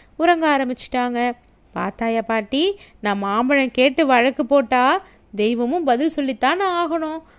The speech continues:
அப்படின்னு இந்த கதையை கேட்டு துடுக்கு சிறுவன் சொன்னாங்க. அதுக்கு அந்த இன்னொரு சிறுமி என்ன சொன்னாங்க, "சூரி, இச்சினியா, இதெல்லாம் உண்மையா பாட்டி?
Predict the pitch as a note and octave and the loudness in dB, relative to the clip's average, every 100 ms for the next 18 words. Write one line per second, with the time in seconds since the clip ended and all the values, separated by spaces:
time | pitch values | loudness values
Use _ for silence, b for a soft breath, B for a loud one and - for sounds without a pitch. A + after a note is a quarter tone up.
0 | b B3 - B3 A3 A#3 E4+ D4+ - A3+ | b -6 -2 -2 -2 -4 -4 -4 -2 -2
1 | C#4+ C#4+ B3 G3+ C#4 C#4 D4 D4+ C#4+ A#3 | 0 -2 -4 -6 -6 -4 -4 -4 -6 -6
2 | G3+ C4+ E4 A#3+ A3 G#3 G#3 - _ b | -6 -6 -8 -10 -10 -10 -10 -12 _ b
3 | b b G#3 A3 G#3+ G#3 G#3 A#3 C#4+ C4+ | b b -8 -6 -6 -6 -6 -4 -4 -4
4 | B3+ D4+ D#4 C4 A#3+ A#3+ A3 A3+ A3+ E4+ | -4 -2 -2 -4 -6 -8 -10 -10 -6 -8
5 | G4 b b - - D4+ D#4 D#4+ A4+ F#4+ | -10 b b -14 -4 -2 0 0 0 -2
6 | D4+ F#4+ F4+ F4 E4 D#4+ b b - A#3 | -6 -6 -4 -4 -4 -8 b b -8 -2
7 | E4 E4 B3+ D4 G4+ F#4 C#4+ A#3+ D#4+ F#4+ | -2 -2 -4 -2 -2 -2 -4 -4 -4 -6